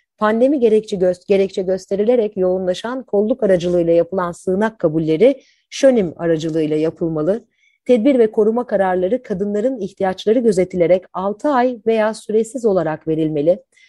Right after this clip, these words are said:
Kadınların sıklıkla çocukları için sağlanan sosyoekonomik destek, sığınakta kalan kadınlar için de işletilmeli. Bekar ya da çocuksuz kadınların ihtiyaçları gözetilerek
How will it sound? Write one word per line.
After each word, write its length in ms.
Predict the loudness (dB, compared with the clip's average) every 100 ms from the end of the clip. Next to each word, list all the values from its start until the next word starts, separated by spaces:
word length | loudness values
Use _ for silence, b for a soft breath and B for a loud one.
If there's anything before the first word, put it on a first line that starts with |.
| b b -4
Kadınların 460 | 0 2 2 0
sıklıkla 600 | -2 -6 -6 -4 -2 0
çocukları 480 | 0 -2 0 0 2
için 240 | 2 0 -4
sağlanan 540 | -2 0 0 0 -4
sosyoekonomik 880 | -4 -6 0 0 0 -2 -2 -2 0
destek, 460 | -2 0 -6 -6 _ _ _ -4
sığınakta 520 | 0 2 0 -4 -2
kalan 300 | 2 2 0
kadınlar 380 | -4 -2 -2 -2
için 320 | -4 -6 -4
de 60 |
işletilmeli. 800 | -4 -2 -4 -4 -2 0 0 -2 b b _ -2
Bekar 420 | -2 0 0 0 0
ya 140 | 0
da 80 | 2
çocuksuz 500 | 0 0 -2 -6 -8
kadınların 500 | -4 -2 0 0 0
ihtiyaçları 520 | -4 -2 -2 0 -4
gözetilerek 720 | -2 -2 -2 0 2 2 -4